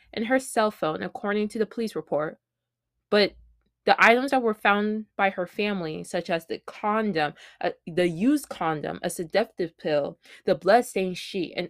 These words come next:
overturned plate of food, and the bottle of alcohol, was not taken for evidence. So what happened? How did healthy Lauren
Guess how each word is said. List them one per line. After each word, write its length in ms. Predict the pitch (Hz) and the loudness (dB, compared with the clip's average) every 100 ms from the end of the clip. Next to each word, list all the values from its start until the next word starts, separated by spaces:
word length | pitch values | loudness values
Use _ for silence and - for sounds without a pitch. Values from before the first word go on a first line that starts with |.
| - | 2
overturned 640 | 220 233 226 - 214 196 | 2 4 -2 -4 -6 -6
plate 280 | - - 196 | -6 -4 -2
of 140 | 165 | -2
food, 380 | - - 202 165 | -6 -4 -2 -2
and 140 | - 175 | -2 -4
the 60 | |
bottle 360 | 156 170 190 185 | -4 0 2 0
of 80 | 160 | -2
alcohol, 640 | - 185 175 170 160 175 - _ _ _ _ _ _ | -4 -4 -6 -6 -6 -6 -10 _ _ _ _ _ _
was 220 | 170 165 | -2 0
not 180 | 170 180 | 0 -2
taken 540 | - 165 160 147 151 160 | -2 -2 -2 -6 -8 -12
for 120 | - 143 | -10 -4
evidence. 640 | - - - - _ - - - _ _ _ _ _ _ _ _ - _ _ _ _ | -4 -4 -8 -14 _ -20 -20 -20 _ _ _ _ _ _ _ _ -20 _ _ _ _
So 400 | - 226 208 175 | 0 2 2 0
what 180 | 196 208 | 0 0
happened? 720 | - 196 202 202 190 190 185 - _ _ - | 0 -2 -2 -2 -6 -4 -8 -12 _ _ 0
How 180 | 254 | 2
did 180 | 269 262 - - - - | 2 0 -4 -18 -14 -4
healthy 460 | 220 226 - 226 | -2 -2 -4 -6
Lauren 440 | 214 175 170 170 | -4 -4 -4 -4